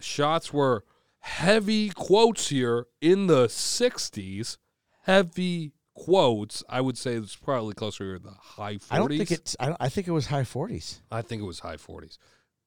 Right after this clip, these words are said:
Speaker 2: Who said sixties?
Speaker 1: That's what the scoreboard said.
Speaker 2: Did it really?
Speaker 1: Yeah.
Speaker 2: Oh, okay, 'cause I thought this, the Hub had it in the fifties or, or
Speaker 1: I-,
Speaker 2: high
Speaker 1: if the
Speaker 2: forties.
Speaker 1: Hubs had it in the forties, hats off to the Hub because
Speaker 2: Yeah.
Speaker 1: the Hub had it right.
Speaker 2: Okay.
Speaker 1: Okay.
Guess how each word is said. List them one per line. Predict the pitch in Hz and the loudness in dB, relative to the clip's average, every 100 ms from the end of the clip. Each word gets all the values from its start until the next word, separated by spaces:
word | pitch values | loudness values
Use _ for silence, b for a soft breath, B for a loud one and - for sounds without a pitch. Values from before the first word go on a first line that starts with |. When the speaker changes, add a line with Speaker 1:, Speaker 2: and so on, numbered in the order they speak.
| _ _ | _ _
Speaker 2:
Who | - 185 | -4 -4
said | - 190 151 | 0 0 0
sixties? | - 208 - - - - - _ | -4 -4 -6 -10 -10 -12 -14 _
Speaker 1:
That's | 101 - | -14 -10
what | 110 | -10
the | - | -10
scoreboard | - 143 156 110 87 | -2 0 0 -2 -4
said. | - 95 | -8 -4
Speaker 2:
Did | 131 | 2
it | 208 180 | 2 2
really? | 110 190 180 | -2 -2 -2
Speaker 1:
Yeah. | 110 107 87 69 - _ _ _ _ | 0 -2 -2 -8 -18 _ _ _ _
Speaker 2:
Oh, | 190 160 | 0 0
okay, | 151 113 | 0 -4
'cause | - | 0
I | 135 | -2
thought | - 180 - | 0 0 0
this, | 120 - - | -2 -2 -8
the | 104 107 | -4 0
Hub | 127 151 | 2 2
had | 113 107 | 0 0
it | 101 | -2
in | 95 | -6
the | 92 | -6
fifties | 117 120 _ 107 | -8 -10 _ -8
or, | 73 98 95 | -4 -2 4
or | |
Speaker 1:
I-, | 160 | 4
Speaker 2:
high | - 180 | 8 6
Speaker 1:
if | 180 | 6
the | 180 | 4
Speaker 2:
forties. | 135 | 6
Speaker 1:
Hubs | 170 - - | 4 2 0
had | 190 208 | 0 2
it | 190 | 0
in | 175 | 0
the | 135 | -4
forties, | - 175 175 110 - | 0 2 2 0 -4
hats | 123 - | -4 -2
off | 139 - | -4 -4
to | 110 | -6
the | 90 | -2
Hub | 123 87 | -4 -4
because | 95 113 | -2 0
Speaker 2:
Yeah. | |
Speaker 1:
the | 104 | 2
Hub | 131 165 | 4 2
had | 151 135 | 2 -4
it | 90 | -2
right. | 98 76 - _ 117 | -6 -6 -12 _ -6
Speaker 2:
Okay. | 110 | -4
Speaker 1:
Okay. | 92 110 | -2 -4